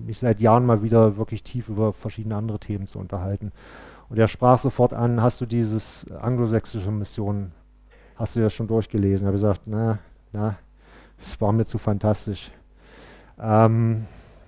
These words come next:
aber Bill hat mir gleich sehr persönlich, äh, berichtet, so Dinge, die er so nicht an die Öffentlichkeit, äh, ließ, wie zum Beispiel, dass dieser Typ,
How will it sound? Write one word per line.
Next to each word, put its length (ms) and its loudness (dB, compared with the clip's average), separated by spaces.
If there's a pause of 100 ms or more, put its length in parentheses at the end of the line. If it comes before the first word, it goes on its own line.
(960)
aber 360 6
Bill 260 6
hat 120 4
mir 180 4
gleich 480 4
sehr 280 4
persönlich, 760 0
äh, 120 -4
berichtet, 640 -2
so 120 -6
Dinge, 280 -2
die 120 0
er 200 6
so 260 -4
nicht 200 -4
an 80 -6
die 120 -6
Öffentlichkeit, 880 -6
äh, 40 -12
ließ, 840 -6
wie 100 -8
zum 200 -8
Beispiel, 320 -2
dass 160 -4
dieser 300 -2
Typ, 260 -2